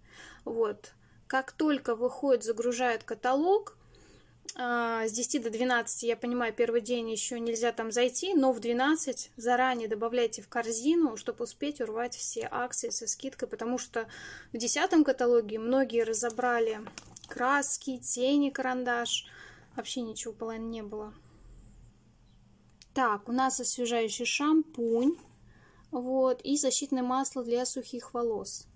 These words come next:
Мне кажется, вот это масло сейчас со скидкой в спецакциях есть. Заказывайте сейчас. Вот. Вот такой набор за пятьсот сорок девять. Туалетная водичка новая.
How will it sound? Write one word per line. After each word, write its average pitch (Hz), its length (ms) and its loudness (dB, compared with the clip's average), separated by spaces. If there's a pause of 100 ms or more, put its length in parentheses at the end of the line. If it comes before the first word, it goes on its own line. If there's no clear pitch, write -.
Мне 233 80 -18
кажется, 240 400 -8
вот 226 120 -6
это 233 180 -8
масло 254 360 -4
сейчас 226 340 -4
со - 140 -4
скидкой - 500 -6
в 202 60 -8
спецакциях 220 680 -8 (120)
есть. 214 360 -10 (540)
Заказывайте 247 500 -2
сейчас. - 680 -6 (420)
Вот. 220 280 -12 (1500)
Вот 277 300 0
такой 311 340 4
набор 254 680 6 (280)
за 262 140 -4
пятьсот 269 360 -4
сорок 254 360 -2
девять. 247 540 -4 (1700)
Туалетная 240 560 -2
водичка 214 640 -6
новая. 311 600 2